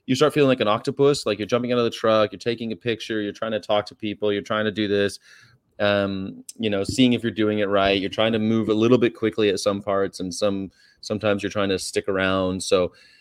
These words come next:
it's just been, um, you know, it's been great having a couple people with me. This last leg, I just drove through, literally just now,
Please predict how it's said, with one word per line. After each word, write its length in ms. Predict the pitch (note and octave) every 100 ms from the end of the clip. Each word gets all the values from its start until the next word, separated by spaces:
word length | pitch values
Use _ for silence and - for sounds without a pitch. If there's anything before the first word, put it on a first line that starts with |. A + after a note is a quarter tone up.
| _ _
it's 160 | - E3
just 220 | C4 B3+
been, 180 | C4 B3
um, 560 | F#3+ G3 F3 F3 E3 - _ - - -
you 240 | C#4+ F3+
know, 260 | B2+ A2+ C3
it's 180 | C#3
been 120 | D#3 C3
great 200 | C#3+ C#3
having 260 | C3+ B2+
a 40 | A#2+
couple 220 | C3 A#2+
people 220 | C3 A#2
with 120 | C3
me. 140 | A2 F#2+ - - - _ _ _ _
This 400 | C#3 A#2+ D3 C#3+
last 460 | C3 C3 D3 D3+ -
leg, 380 | A#2 C#3 D3+ A2+
I 120 | A#2+
just 240 | B2+ C3+ -
drove 480 | A2+ A#2 B2+ A#2+
through, 680 | - - B2 A#2+ A2 - A2+ -
literally 500 | A#2+ C3 D#3+ D3+ A#2+
just 260 | A2 D#3 D#3
now, 460 | C3+ G#2 G2 A#2+